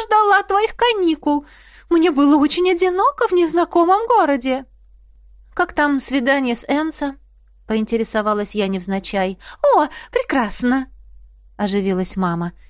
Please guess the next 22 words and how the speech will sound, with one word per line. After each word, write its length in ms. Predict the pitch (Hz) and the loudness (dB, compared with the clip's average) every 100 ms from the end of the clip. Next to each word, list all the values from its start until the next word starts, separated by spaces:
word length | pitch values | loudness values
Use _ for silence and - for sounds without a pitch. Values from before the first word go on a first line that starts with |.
| - _ | -20 _
«Видела 540 | 381 269 254 226 240 | 0 2 0 0 0
бы 140 | 220 254 | 0 -4
ты, 180 | - 480 | -2 -4
какие 600 | - 311 - 330 339 330 | -2 -6 -2 2 2 0
цветы 440 | 330 285 285 277 269 | -4 -4 -6 -4 -4
он 120 | 262 | -2
мне 200 | 247 240 | -4 -4
шлёт! 420 | - 240 214 - - - - _ _ - | -6 -4 -4 -6 -18 -20 -20 _ _ 0
Но 160 | 370 | 2
гораздо 320 | 320 359 269 | 4 2 2
больше 300 | 269 370 370 | 2 2 2
меня 220 | 381 381 370 | 2 2 4
заботит 440 | 381 392 427 - | 2 2 0 -2
твоё 420 | 330 370 302 320 440 | 0 2 4 2 2
счастье!» 840 | - - 302 240 - 285 285 285 - _ - _ - | 0 0 0 0 -4 -2 0 -2 -10 _ -20 _ -20
спохватилась 880 | - 233 - 226 226 226 208 202 | -8 -8 -4 -4 -2 -2 -2 -2
она, 240 | 220 220 269 | -2 -2 -2
вернув 400 | 233 220 220 202 | -2 0 -2 -2
голосу 460 | 208 233 269 - | -2 0 -2 -6
прежний 520 | 302 247 220 202 240 262 | -6 -2 -2 -2 -6 -6
трагический 640 | 285 233 180 190 - 208 | -4 -4 -6 -10 -12 -12
тон. 380 | - 165 156 | -6 -6 -6